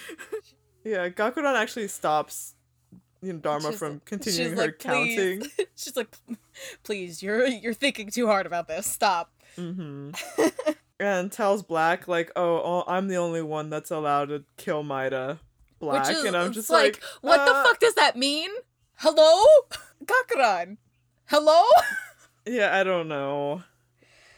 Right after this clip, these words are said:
Speaker 2: I mean,
Speaker 1: Like
Speaker 2: it's
Speaker 1: we
Speaker 2: Gakuran.
Speaker 1: said with
Speaker 2: I'm
Speaker 1: Gakuran,
Speaker 2: not
Speaker 1: Gakuran's just
Speaker 2: surprised.
Speaker 1: weird. Um,
Speaker 2: Yeah.
Speaker 1: but the Kabuki sisters are like, "Oh yeah, we just wanted to fight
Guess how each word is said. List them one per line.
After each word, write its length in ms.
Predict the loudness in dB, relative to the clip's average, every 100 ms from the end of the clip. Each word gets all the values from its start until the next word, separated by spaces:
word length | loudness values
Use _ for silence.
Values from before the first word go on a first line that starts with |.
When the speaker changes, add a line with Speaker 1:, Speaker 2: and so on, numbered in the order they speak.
| _ -10
Speaker 2:
I 60 |
mean, 120 | -4 -2
Speaker 1:
Like 100 | -2
Speaker 2:
it's 60 |
Speaker 1:
we 80 | -2
Speaker 2:
Gakuran. 80 | 0
Speaker 1:
said 160 | 2 0
with 80 | -2
Speaker 2:
I'm 200 | -2 -2
Speaker 1:
Gakuran, 500 | -2 -2 -4 -4 -4
Speaker 2:
not 160 | -6
Speaker 1:
Gakuran's 460 | -6 -6 -4 -6 -6
just 120 | -8
Speaker 2:
surprised. 160 | -10 -8
Speaker 1:
weird. 680 | -6 -4 -4 -4 -6 -8 -14 _ -12
Um, 440 | -8 -8 -8 -14 -18 -20 -20 -16
Speaker 2:
Yeah. 840 | -14 -12 -12 -10 -10 -10 -12 -14 -18 _ _ _ _ _ -2
Speaker 1:
but 320 | 0 0 0
the 320 | 0 2 0
Kabuki 420 | -4 -6 -6 -8 -8
sisters 340 | -6 -6 -4
are 100 | -2
like, 160 | -2 -2
"Oh 100 | -2
yeah, 220 | 0 2 0
we 100 | -2
just 200 | -8 -6
wanted 260 | -6 -4
to 100 | -4
fight 440 | -4 -2 -2 -2